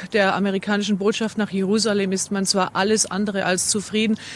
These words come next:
aber man hat sich eigentlich schon fast damit abgefunden. Anders ist die Situation in Gaza. Da leben die Menschen im Elend und da sagen sehr viele, wir haben nichts zu verlieren. Und da hat auch die Hamas ein Interesse dran, dass die Proteste weitergehen.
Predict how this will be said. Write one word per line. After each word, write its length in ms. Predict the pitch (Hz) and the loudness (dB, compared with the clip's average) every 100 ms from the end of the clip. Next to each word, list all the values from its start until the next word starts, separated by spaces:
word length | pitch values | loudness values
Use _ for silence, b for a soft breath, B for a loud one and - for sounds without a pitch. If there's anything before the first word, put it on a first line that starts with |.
| B | B
aber 180 | - 196 | -2 0
man 260 | 202 202 180 | 2 0 0
hat 200 | 208 - | -2 0
sich 300 | 226 - - | -2 -2 0
eigentlich 360 | 190 220 208 | 2 2 2
schon 160 | - 190 | 0 0
fast 300 | 196 196 - | 0 0 0
damit 260 | 196 185 - | 0 0 0
abgefunden. 840 | 254 - 220 214 202 196 202 226 B B B | -2 -2 -4 -2 0 0 2 0 B B B
Anders 420 | 190 311 339 339 | 0 2 2 0
ist 220 | 294 294 320 | 0 -2 -2
die 80 | |
Situation 680 | 285 262 - 254 - 254 247 | -2 -2 -2 0 0 0 0
in 220 | 196 190 | 0 0
Gaza. 640 | 185 185 240 262 269 262 254 B B | 2 2 2 2 2 0 -2 B B
Da 200 | 220 220 | 2 2
leben 280 | 247 226 226 | 2 0 0
die 80 | 220 | 2
Menschen 400 | 214 214 214 202 | 2 0 0 -2
im 140 | 185 - | -2 -2
Elend 640 | 220 254 254 240 247 240 | -2 0 0 0 0 -2
und 300 | - 208 202 | -4 -4 -2
da 340 | 196 220 247 254 B | 2 4 2 -2 B
sagen 360 | - 226 208 214 | -4 2 2 2
sehr 240 | - 220 | 0 0
viele, 360 | 208 226 220 214 | 0 0 0 2
wir 160 | 208 190 | 0 0
haben 280 | 226 254 | 0 0
nichts 280 | 247 226 - | 0 0 -2
zu 100 | - | -2
verlieren. 720 | 233 220 214 220 220 220 220 B B B | -2 -2 0 2 2 2 0 B B B
Und 320 | 214 214 - | 0 0 2
da 220 | 214 226 | 2 2
hat 140 | 247 - | 2 -2
auch 120 | 220 | -2
die 140 | 233 | 0
Hamas 340 | 214 202 226 240 | 0 0 0 0
ein 140 | 208 | 0
Interesse 480 | 202 226 196 208 233 | 0 0 0 0 0
dran, 260 | 208 208 | 0 0
dass 140 | 196 190 | 0 0
die 80 | 214 | -2
Proteste 540 | 196 190 208 - 185 | -2 -2 -2 0 0
weitergehen. 600 | 175 - 247 196 220 214 | 0 0 -2 0 2 2